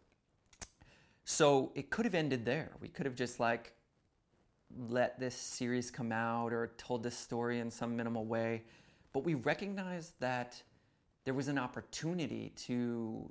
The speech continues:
use what we've accomplished to help not only grow our own personal brands and market our achievements,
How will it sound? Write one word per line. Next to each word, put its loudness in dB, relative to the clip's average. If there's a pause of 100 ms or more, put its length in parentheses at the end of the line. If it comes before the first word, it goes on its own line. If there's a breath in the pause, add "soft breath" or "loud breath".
(140)
use 0
what -2
we've -4
accomplished -6 (340 loud breath)
to -10
help -2 (800 soft breath)
not 4
only 2
grow 8
our 8
own 0
personal 0
brands 2
and -2
market -2 (420)
our 2
achievements, -4